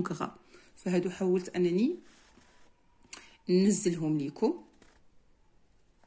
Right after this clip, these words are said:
وندقق لكم في جميع لي زيليمون لي كومبوزونت باش ما ننساو حتى شي حاجه.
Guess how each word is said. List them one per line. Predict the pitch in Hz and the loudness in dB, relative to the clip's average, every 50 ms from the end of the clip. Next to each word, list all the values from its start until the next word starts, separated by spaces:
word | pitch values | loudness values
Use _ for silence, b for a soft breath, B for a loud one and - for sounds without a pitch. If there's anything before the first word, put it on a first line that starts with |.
| _ _ _ _ _ _ _ _ - | _ _ _ _ _ _ _ _ -2
وندقق | 196 202 202 180 - 180 - - 247 - - 214 | 2 2 2 2 0 -4 -6 -6 -6 -4 0 0
لكم | 202 196 180 - - 202 214 226 | 0 0 2 2 2 2 2 2
في | 220 - 196 | -2 -2 -2
جميع | 170 170 180 180 185 196 226 262 240 190 | 2 4 6 6 8 8 8 8 8 8
لي | 180 190 196 | 6 6 6
زيليمون | 180 202 214 196 185 180 180 196 214 208 | 6 4 4 6 6 4 4 4 4 4
لي | 196 180 | 2 2
كومبوزونت | 180 - 175 175 - 160 175 196 196 202 - - | 4 2 2 2 2 0 0 0 0 0 -2 -2
باش | 202 180 - | -4 -2 -2
ما | 165 151 | 0 0
ننساو | 156 160 170 - - 135 | 0 0 0 0 0 -2
حتى | - - - - - - | -4 -6 -10 -6 -6 -4
شي | - - 196 | -4 -6 -8
حاجه. | - - 170 - - 262 | -8 -8 -6 -4 -4 -6